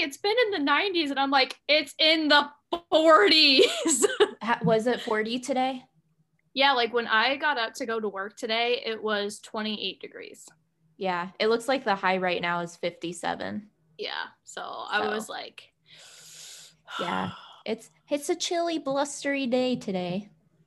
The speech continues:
Speaker 1: Yeah, I don't, I don't like it, and it's here to stay. <sighs>
Speaker 2: Heck yes, it is.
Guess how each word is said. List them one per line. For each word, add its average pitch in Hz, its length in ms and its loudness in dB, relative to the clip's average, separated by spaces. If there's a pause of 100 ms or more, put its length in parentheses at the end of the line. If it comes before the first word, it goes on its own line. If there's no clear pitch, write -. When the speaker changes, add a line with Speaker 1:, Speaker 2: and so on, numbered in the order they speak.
(140)
Speaker 1:
Yeah, - 260 -20 (160)
I - 80 -20
don't, - 240 -20 (220)
I 269 60 -20
don't - 180 -20 (160)
like - 240 -20
it, - 80 -20 (100)
and 247 180 -8
it's 262 220 -18
here 240 200 -6 (120)
to 294 60 -16
stay. - 640 -16 (1000)
<sighs> - 460 -16
Speaker 2:
Heck 190 220 -2
yes, 233 280 -8
it 226 80 -4
is. 214 340 -10